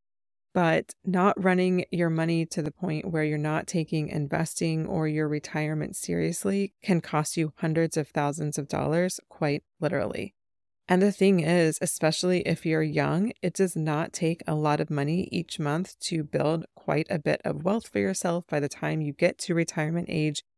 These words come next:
and that's thanks to the power of compounding interest. Could it be as simple as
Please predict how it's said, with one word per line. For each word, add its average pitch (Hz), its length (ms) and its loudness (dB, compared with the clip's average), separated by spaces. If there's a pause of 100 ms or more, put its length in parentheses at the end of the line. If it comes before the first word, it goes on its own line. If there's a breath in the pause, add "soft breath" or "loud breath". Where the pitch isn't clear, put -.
(360)
and 165 140 2
that's 165 260 0
thanks 156 380 -2
to 165 140 -2
the 156 100 2
power 147 580 0
of 147 320 -2
compounding 139 800 -2 (100)
interest. - 640 -8 (540)
Could 180 160 0
it 175 100 -2
be 175 140 2
as 156 180 2
simple 156 460 -2
as 147 300 -4